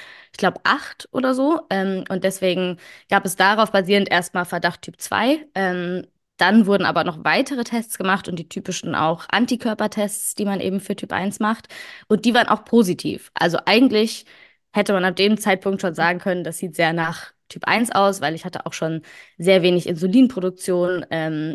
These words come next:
und eben die Antikörper und das alles und, ähm, hab auch, ähm,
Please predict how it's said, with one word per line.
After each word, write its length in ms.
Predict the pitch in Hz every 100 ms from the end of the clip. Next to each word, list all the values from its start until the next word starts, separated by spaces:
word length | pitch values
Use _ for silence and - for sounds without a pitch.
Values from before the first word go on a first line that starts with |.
| -
und 220 | 185 175
eben 180 | - 160
die 100 | -
Antikörper 560 | - 190 - 175 - 98
und 160 | 160
das 140 | 147 -
alles 400 | 160 180 185 -
und, 240 | 135 143
ähm, 360 | - 139 156 - -
hab 220 | 170 170
auch, 240 | - 160 - - - - -
ähm, 420 | - 175 170 160